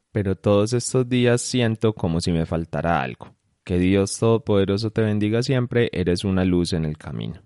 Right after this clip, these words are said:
Bueno, todos somos luz en el camino, depende de quién lo aproveche y quién lo vea.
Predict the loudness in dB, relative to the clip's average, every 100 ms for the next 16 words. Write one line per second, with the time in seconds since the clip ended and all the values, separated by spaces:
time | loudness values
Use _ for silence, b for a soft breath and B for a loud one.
0 | _ _ -6 -6 -10 _ 0 2 2 2
1 | 2 2 2 2 0 -4 -4 -2 0 0
2 | 0 -2 -6 -4 -2 -2 -2 -4 -4 -2
3 | -2 0 2 2 0 -4 -6 -4 0 2
4 | 2 2 0